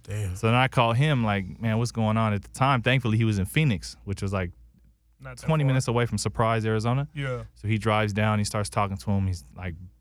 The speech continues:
Speaker 2: like, pleading with him, like, "Let this dude do it. He already drove out here. Trust me, you're not gonna go wrong with him. I've seen him throw." So, like, "Okay, we'll pencil him in last. Like, he'll, he'll pitch last." There's a hundred fifty kids out there. All of them with pro, from some guys from the big leagues all the way down,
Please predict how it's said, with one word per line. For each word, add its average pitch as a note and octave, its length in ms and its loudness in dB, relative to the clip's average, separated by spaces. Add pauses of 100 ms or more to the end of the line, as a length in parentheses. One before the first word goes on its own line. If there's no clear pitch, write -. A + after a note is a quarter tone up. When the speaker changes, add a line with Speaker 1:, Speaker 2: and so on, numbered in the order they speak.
(480)
Speaker 2:
like, F2+ 280 -12
pleading A#2 300 0
with G2 120 -2
him, F2+ 80 -4
like, F2+ 140 -6
"Let A2 140 -2
this G#2 120 -4
dude G#2 220 -4
do G2+ 160 0
it. G2+ 60 0
He G2 80 -2
already G2+ 180 -2
drove G2+ 200 -4
out F#2+ 180 0
here. F#2+ 260 -4 (540)
Trust A2+ 260 0
me, G#2+ 80 2
you're G#2 60 2
not G2+ 160 0
gonna G2 180 0
go F#2+ 280 0
wrong A2 260 2
with G2 100 0
him. F#2+ 60 2
I've F#2 80 -2
seen A2+ 140 2
him G2+ 100 2
throw." A2+ 340 0 (960)
So, - 180 -2
like, G#2+ 140 2
"Okay, A#2 240 0
we'll G#2 120 0
pencil A#2 360 0
him G#2+ 120 4
in G2+ 120 2
last. G2+ 460 0 (220)
Like, F#2 140 -4
he'll, G2+ 200 0 (220)
he'll G#2+ 100 2
pitch - 260 0
last." F#2+ 340 -2 (280)
There's G#2+ 180 0
a G2 80 0
hundred B2 280 2
fifty G#2+ 200 -6
kids A2 300 -2
out F#2 160 -2
there. D#2+ 240 -10 (960)
All A#2 140 2
of C3+ 60 2
them B2 140 4
with A2 140 2
pro, B2 240 2
from E3 260 -2
some D#3 160 0
guys C3+ 220 0
from A#2 100 2
the G2+ 80 2
big B2+ 220 2
leagues B2 240 0
all A#2 100 4
the A#2+ 80 2
way A2 120 0
down, G2 320 0